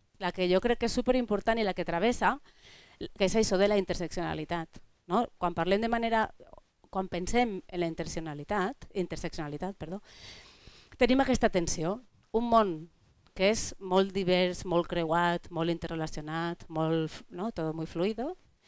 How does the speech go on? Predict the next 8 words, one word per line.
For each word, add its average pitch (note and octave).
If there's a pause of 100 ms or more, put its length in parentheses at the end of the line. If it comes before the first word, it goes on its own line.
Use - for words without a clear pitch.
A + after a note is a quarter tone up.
(340)
però A3+
a B3
la A#3
vegada G#3+ (420)
un G#3+
sistema A#3+
de A3+
pensament, F#3